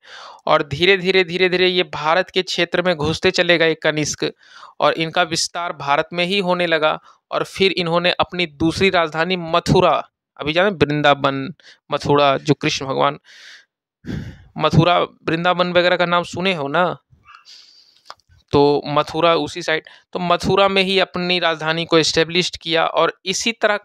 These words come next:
कनिष्क जो है वो भारत में धीरे धीरे आंतरिक रूप से प्रवेश करना शुरू कर दिया, क्योंकि भाई भारत में वो अपना राजधानी एक तो एस्टैब्लिश्ड कर लिया। पहले तो वो पाकिस्तान में राजधानी था, हालांकि पाकिस्तान को भी तो पहले भारत ही कहा जाता है,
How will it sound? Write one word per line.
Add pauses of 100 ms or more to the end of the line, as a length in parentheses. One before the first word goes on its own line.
(160)
कनिष्क
जो
है (360)
वो
भारत
में
धीरे
धीरे (300)
आंतरिक
रूप
से (180)
प्रवेश
करना
शुरू
कर
दिया, (420)
क्योंकि
भाई
भारत (160)
में
वो
अपना
राजधानी
एक
तो
एस्टैब्लिश्ड
कर
लिया। (480)
पहले
तो
वो
पाकिस्तान
में
राजधानी
था,
हालांकि
पाकिस्तान
को
भी
तो
पहले
भारत
ही
कहा
जाता
है,